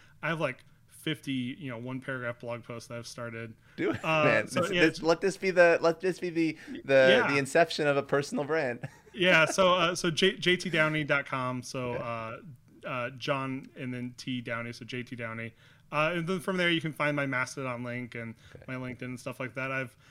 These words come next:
Speaker 1: since gotten off the Bluebird, uh, and moved on to, uh, there's actually a Ma-, a Mastodon, uh, or a Fediverse thing called InfoSec Exchange, where there's
Speaker 2: Okay.
Speaker 1: a lot of great security content out on there.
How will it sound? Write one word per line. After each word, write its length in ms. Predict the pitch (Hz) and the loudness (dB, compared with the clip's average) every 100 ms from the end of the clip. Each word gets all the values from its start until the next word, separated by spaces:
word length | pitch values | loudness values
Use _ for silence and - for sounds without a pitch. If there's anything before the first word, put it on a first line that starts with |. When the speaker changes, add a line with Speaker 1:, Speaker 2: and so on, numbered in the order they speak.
| - | -18
Speaker 1:
since 320 | - 170 160 | -6 -4 -2
gotten 220 | - 151 | 0 -2
off 220 | 139 131 - | -2 -6 -8
the 60 | |
Bluebird, 680 | 123 131 123 123 123 120 143 | -8 -8 -6 -6 -6 -8 -12
uh, 200 | 170 120 120 | -12 -8 -8
and 100 | 123 | -6
moved 220 | 131 123 | -6 -6
on 160 | 127 127 | -10 -10
to, 260 | - 123 120 | -8 -8 -6
uh, 160 | 113 - _ _ _ | -8 -10 _ _ _
there's 120 | 135 | -2
actually 260 | 160 156 156 | -2 0 -4
a 40 | |
Ma-, 140 | 139 - | -4 -6
a 80 | 143 | -6
Mastodon, 840 | 139 131 - 135 131 127 123 123 | -4 -4 -6 -8 -6 -6 -6 -8
uh, 420 | - 131 117 110 123 | -10 -10 -10 -10 -12
or 180 | 139 117 | -10 -12
a 40 | |
Fediverse 520 | - 139 127 123 123 | -8 -8 -6 -8 -10
thing 200 | - 127 | -10 -12
called 260 | 120 117 123 | -10 -12 -12
InfoSec 480 | 147 135 127 113 - | -12 -10 -10 -12 -14
Exchange, 580 | 131 - - 220 220 - _ - _ | -16 -16 -16 -16 -18 -20 _ -20 _
where 100 | 143 | -6
there's 100 | 135 | -4
Speaker 2:
Okay. 80 | 143 | -2
Speaker 1:
a 20 | |
lot 80 | 143 | -4
of 80 | 120 | -4
great 220 | 135 131 | -8 -10
security 400 | 131 - 139 123 | -14 -10 -10 -10
content 480 | - 120 117 120 113 | -10 -12 -10 -12 -12
out 140 | 113 | -14
on 120 | 110 | -16
there. 280 | 107 104 110 | -16 -16 -16